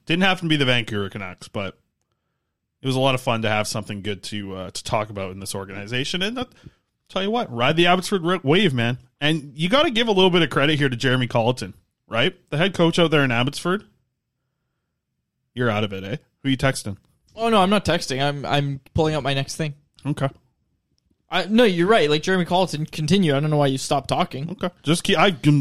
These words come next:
Speaker 1: I see you on the camera there.
Speaker 2: You're a little emotional t-, lately, hey?
Speaker 1: Lately?
Speaker 2: Yeah, little tr-, travel troubles, so you're
Speaker 1: Well,
Speaker 2: Yeah.
Speaker 1: yeah, sorry, my fiance's stuck halfway across the country.
Speaker 2: Well, not those travel troubles.
Speaker 1: Oh.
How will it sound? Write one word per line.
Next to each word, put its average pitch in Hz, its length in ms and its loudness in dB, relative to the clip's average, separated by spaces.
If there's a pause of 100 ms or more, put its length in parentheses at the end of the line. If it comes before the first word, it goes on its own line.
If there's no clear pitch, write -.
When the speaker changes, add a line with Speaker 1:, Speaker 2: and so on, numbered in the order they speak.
Speaker 1:
I 131 80 2
see - 220 -2
you 214 80 4
on 135 100 4
the 123 80 2
camera 143 300 0
there. 104 120 -2
Speaker 2:
You're 233 140 6
a - 20 2
little 427 220 4
emotional 147 500 0
t-, - 180 -14
lately, 113 320 -6
hey? 127 220 -2 (1120)
Speaker 1:
Lately? 113 460 -2 (220)
Speaker 2:
Yeah, 165 160 0
little 143 460 -4 (100)
tr-, - 140 -18 (320)
travel 156 380 -2
troubles, 175 420 -6
so 131 280 -10
you're 135 360 -12 (580)
Speaker 1:
Well, 151 200 2
Speaker 2:
Yeah. 165 200 4
Speaker 1:
yeah, 113 60 -2
sorry, 165 280 4
my 127 140 2
fiance's 135 520 0
stuck - 300 -2
halfway 139 380 0
across 131 380 0
the 127 100 -6
country. 147 500 -2
Speaker 2:
Well, 226 100 4
not 269 220 4
those 220 240 8
travel 156 340 2
troubles. 147 640 0
Speaker 1:
Oh. 117 260 0